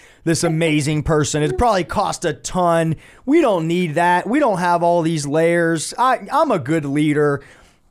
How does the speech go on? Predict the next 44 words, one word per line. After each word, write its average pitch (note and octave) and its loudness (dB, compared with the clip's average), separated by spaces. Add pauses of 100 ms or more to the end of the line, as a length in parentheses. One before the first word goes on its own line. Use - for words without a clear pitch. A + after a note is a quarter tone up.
But A#3+ 0
are B3 2
they, B2 -2
right? F3+ 0 (100)
This A3+ -2
is F4+ -4
something A3 -2
that F3+ 0
I F#3+ 2
want G3+ 0 (120)
our D#3+ 0
listeners F3 -2
to - -8
realize. F3+ 0
It G#3+ -2
doesn't D#4+ -2
matter A3+ 2
if G3+ -6
you F3+ 0
have C3 -4
two F#3 -2
employees G3 -2 (340)
or F3 -2
if F3+ -4
you G#3 0
have F#3+ -2
two G3+ -2
thousand C#3+ 0
employees. A2+ -4 (340)
It F3 0
will F3+ 0
all F3+ 2
work D3 -2
to C#3+ -4
help C#3 -4
your C3+ -4
organization. A#2 -4
And C#3+ -4
I'd E3 0
love G3+ 0
for G#3 -2
you F3+ -2
to D#3+ -2
kinda D3+ -2